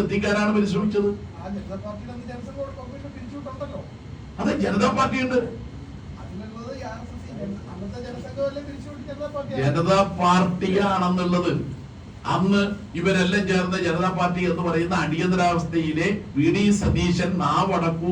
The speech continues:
Speaker 1: പണിയെടുക്കൂ എന്ന് ഇന്ദിരാഗാന്ധിയുടെ വർത്തമാനം കേട്ട് നാട്ടിലാകെ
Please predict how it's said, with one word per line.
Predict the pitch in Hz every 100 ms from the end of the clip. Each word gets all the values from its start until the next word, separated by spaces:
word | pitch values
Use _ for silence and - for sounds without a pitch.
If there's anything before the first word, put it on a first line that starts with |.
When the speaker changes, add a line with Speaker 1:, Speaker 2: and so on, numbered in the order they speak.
| 180
Speaker 1:
പണിയെടുക്കൂ | - 170 196 180 165 170 165 151
എന്ന് | 156 190
ഇന്ദിരാഗാന്ധിയുടെ | 139 175 190 196 180 175 175 165 151
വർത്തമാനം | 139 160 175 180 175
കേട്ട് | 160 - 156
നാട്ടിലാകെ | 170 180 190 165 165 170